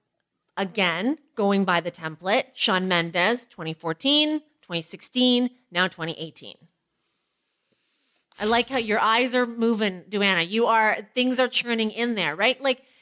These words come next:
and this is what is so fascinating to me when we're talking about work and, again, using that word, prescribed schedules and following certain paths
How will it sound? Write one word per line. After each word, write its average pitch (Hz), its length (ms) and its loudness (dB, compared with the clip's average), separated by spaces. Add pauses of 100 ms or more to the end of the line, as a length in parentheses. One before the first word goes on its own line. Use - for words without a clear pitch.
(100)
and 294 160 2
this 381 160 2
is 392 120 -2
what 359 240 0
is 302 140 0
so 294 280 2
fascinating 330 600 0
to 262 120 -8
me 349 180 2
when 262 140 2
we're 247 80 0
talking 247 300 -2
about 240 260 -2
work 262 500 0 (400)
and, 220 540 2 (280)
again, 214 380 -2
using 214 260 -2
that 214 200 0
word, 202 260 -4
prescribed 226 960 0
schedules 196 960 -2
and 196 160 -10
following 220 640 2
certain 208 380 -8
paths 208 720 0